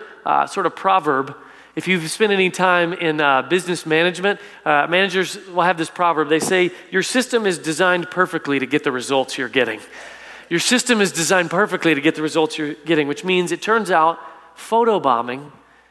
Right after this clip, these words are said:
is a rather unfortunate side effect of a foundational issue. They go hand in hand,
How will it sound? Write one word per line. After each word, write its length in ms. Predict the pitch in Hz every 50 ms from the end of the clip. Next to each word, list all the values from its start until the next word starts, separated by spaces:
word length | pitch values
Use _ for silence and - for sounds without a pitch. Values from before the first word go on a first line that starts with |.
| _ _ _ _
is 240 | - 156 156 151 139
a 60 | 151
rather 360 | 156 180 185 190 180 170 175 -
unfortunate 680 | 185 180 170 - - 196 208 196 - - 170 160 156
side 260 | - - - 170 170 165
effect 460 | 143 - - 131 123 127 - - - _ _ _ _ _ _ _ _ _ _ -
of 100 | 143 131
a 80 | 135 127
foundational 840 | - - 151 147 139 135 135 131 131 131 - 143 123 113 107 104 - - _ _ _ _ _ _
issue. 340 | - 135 - - - 104 98 - _ _ _ _ _ _ _ _ -
They 160 | 160 160 165
go 180 | 165 170 165 156
hand 300 | 147 156 151 151 147 147
in 80 | 139
hand, 320 | 131 135 135 131 120 113